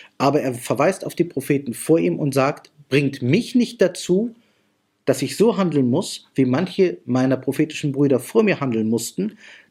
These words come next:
Drängt mich nicht, Fragen zu beantworten, die euch dazu bringen, euch zu zertrennen.“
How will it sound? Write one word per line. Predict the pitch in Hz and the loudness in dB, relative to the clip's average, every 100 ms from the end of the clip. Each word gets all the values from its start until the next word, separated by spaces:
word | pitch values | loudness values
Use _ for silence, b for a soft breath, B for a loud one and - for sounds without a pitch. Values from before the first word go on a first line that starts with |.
| _ | _
Drängt | - 143 196 - | -2 0 0 -4
mich | 175 - | -2 0
nicht, | 185 - - _ _ | 0 -2 -20 _ _
Fragen | - - 143 143 | -6 0 0 -2
zu | 143 127 | -6 -4
beantworten, | - 147 170 175 170 185 165 | -2 0 0 0 0 -2 -4
die | 139 - | -2 0
euch | 165 170 | 0 0
dazu | 156 156 151 | -6 -4 -6
bringen, | 123 135 147 156 - | 0 0 0 -6 -8
euch | 113 117 | -8 -6
zu | - 120 | -8 -10
zertrennen.“ | 113 - 131 123 | -10 -10 -12 -14